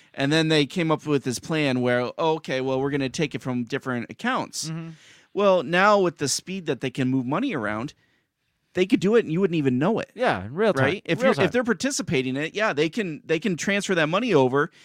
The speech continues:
Speaker 1: and then hopefully your money comes back due and they can shift it back over. You won't even know.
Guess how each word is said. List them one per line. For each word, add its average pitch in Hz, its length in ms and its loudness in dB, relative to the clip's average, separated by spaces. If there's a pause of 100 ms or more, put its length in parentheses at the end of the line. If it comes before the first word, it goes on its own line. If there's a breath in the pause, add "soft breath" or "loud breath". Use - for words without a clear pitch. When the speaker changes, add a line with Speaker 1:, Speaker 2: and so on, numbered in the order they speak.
(220 soft breath)
Speaker 1:
and 139 160 2
then 160 300 2 (560)
hopefully 156 640 0 (100)
your 127 120 -6
money 135 220 -4
comes 135 200 -6
back 139 280 0
due 214 240 -4
and 196 80 -6
they 160 100 -8
can 175 120 -10
shift 196 260 -6
it 202 60 -10
back 185 260 0
over. 214 200 -4
You 202 140 -6
won't 190 180 -4
even 190 180 -6
know. 143 200 -6